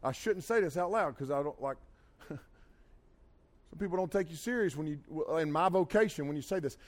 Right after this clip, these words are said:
I have not been to Bible college. I have not been to seminary, and I preach for a living.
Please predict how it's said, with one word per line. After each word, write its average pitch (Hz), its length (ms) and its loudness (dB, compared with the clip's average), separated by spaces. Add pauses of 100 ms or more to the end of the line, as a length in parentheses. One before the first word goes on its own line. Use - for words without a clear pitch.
(160)
I 160 140 6
have 202 140 2
not 180 260 4
been 170 140 4
to 135 100 -6
Bible 131 420 2
college. 185 520 0 (220)
I 170 60 0
have 202 160 0
not 151 240 0
been 143 120 0
to 117 80 -4
seminary, 156 760 0
and 165 100 -2
I 226 60 0
preach 214 580 -6
for 147 140 0
a 143 60 2
living. 139 460 0